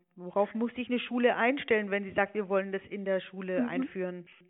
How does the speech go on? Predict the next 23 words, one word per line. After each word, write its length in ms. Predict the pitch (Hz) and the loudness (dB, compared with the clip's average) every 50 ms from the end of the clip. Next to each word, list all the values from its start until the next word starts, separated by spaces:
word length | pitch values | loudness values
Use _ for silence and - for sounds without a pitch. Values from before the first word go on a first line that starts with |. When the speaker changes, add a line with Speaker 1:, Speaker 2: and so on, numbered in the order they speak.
| _ _ - | _ _ 4
Speaker 2:
Also 220 | 247 240 240 233 | 4 4 4 6
wir 160 | 262 277 320 | 8 8 8
empfehlen 500 | - 302 - - - 269 269 269 262 262 - | 8 8 4 6 8 10 10 10 8 6 4
etwa 460 | - 247 - - 254 240 240 240 233 - _ - | 2 0 2 8 10 10 12 10 10 6 _ 0
ein 220 | - 247 240 226 233 | 2 2 4 6 8
halbes 280 | 233 233 240 262 254 - - | 10 10 10 8 4 4 4
Jahr 140 | 220 208 214 | 4 4 6
Vorbereitungszeit. 1040 | - - 185 - - - 90 - - - 233 - - - - - 247 247 330 - - _ 220 214 _ _ _ _ _ _ - - | 6 4 6 6 6 4 2 0 0 -4 -6 -6 -10 -14 -2 2 4 4 4 2 0 _ -14 -20 _ _ _ _ _ _ -4 0
In 100 | 220 214 | 2 2
diesem 260 | 240 233 226 220 220 | 4 4 4 4 8
halben 220 | 226 214 220 220 220 | 8 8 8 6 6
Jahr 280 | - 208 202 208 214 | 6 6 8 8 8
sollte 300 | 220 214 214 220 - 240 | 8 6 6 6 6 2
erstmal 340 | - 214 233 - 233 220 214 | 2 2 0 0 0 0 2
überhaupt 300 | - 226 220 226 - - | 2 2 0 0 0 0
mit 160 | 214 - - | -4 -2 2
allen 260 | - 190 196 202 202 | 6 8 8 8 6
gesprochen 680 | 196 202 - - - - - 196 208 - - 294 294 277 | 4 2 0 -2 -4 -2 0 0 2 2 2 2 4 6
werden, 380 | 269 262 269 277 294 311 330 | 6 6 6 6 4 2 2
damit 300 | - 240 220 214 - - - - | 2 4 2 2 2 0 2 4
alle 200 | 220 214 226 220 | 8 8 8 6
sich 160 | 220 - - | 4 0 2
mitgenommen 540 | 202 202 - - - 262 269 269 269 285 | 2 2 2 2 0 4 4 4 4 4